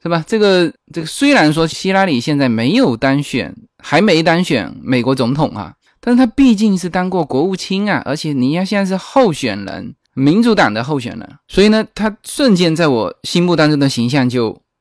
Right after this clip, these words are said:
就高大起来。哎，但是我就有一点很奇怪的是什么？我说这么光辉的事迹，怎么不见他自己的朋友圈发呀？呃，我，我实际上一直是有这个疑问。然后呢，过了几天，我另外一个朋友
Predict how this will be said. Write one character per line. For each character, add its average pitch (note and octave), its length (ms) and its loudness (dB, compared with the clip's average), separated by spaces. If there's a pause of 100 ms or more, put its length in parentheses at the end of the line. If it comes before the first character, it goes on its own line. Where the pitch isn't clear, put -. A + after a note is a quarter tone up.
(200)
就 C3+ 100 0
高 C#3 160 2
大 C#3 140 2
起 A2+ 140 -8
来。 A#2 260 -16 (760)
哎， B3+ 120 0
但 C#4+ 160 4
是 C4 80 4
我 D3+ 160 4
就 A3 140 4
有 C#3+ 200 2
一 A#3+ 80 2
点 D3+ 360 0
很 G2+ 260 -6
奇 A#2+ 280 -4
怪 G#3+ 220 4
的 C3 120 2
是 B2+ 160 -6
什 A2 140 -8
么？ F2+ 140 -10
我 C3+ 80 -10
说 C#4+ 160 -2 (140)
这 D4+ 380 2
么 G#3 220 4 (500)
光 G#3 200 4
辉 A3 160 4
的 G3 100 4
事 F#3+ 180 -4
迹， D#3+ 160 -4
怎 C#3 120 -4
么 C#3 80 0
不 D#3+ 140 -4
见 G#3+ 200 0
他 A#3 300 2
自 A#3 160 -2
己 D#3+ 100 0
的 C3 100 0
朋 C3+ 160 0
友 C#3 100 2
圈 C3 200 -2
发 C3 240 0
呀？ B2 240 -6 (400)
呃， B2 140 -2
我， C3 200 2
我 D#3+ 100 0
实 E3+ 200 -6
际 B3 200 0
上 A3 160 2
一 C4 160 4
直 B2+ 180 -4
是 B2+ 140 -2
有 G#2+ 100 -2
这 A#2 120 -6
个 A#2 100 -8
疑 A2 200 -8
问。 C#3+ 360 0 (480)
然 E3 140 2
后 A3 80 4
呢， A#3 100 4
过 C4+ 200 4
了 E3+ 100 6
几 B2+ 140 -4
天， B2 400 -2 (680)
我 C3 100 0
另 B3 200 6
外 G3+ 140 6
一 D#3 60 4
个 C#3+ 80 4
朋 G#2+ 200 -4
友 G#2 160 -10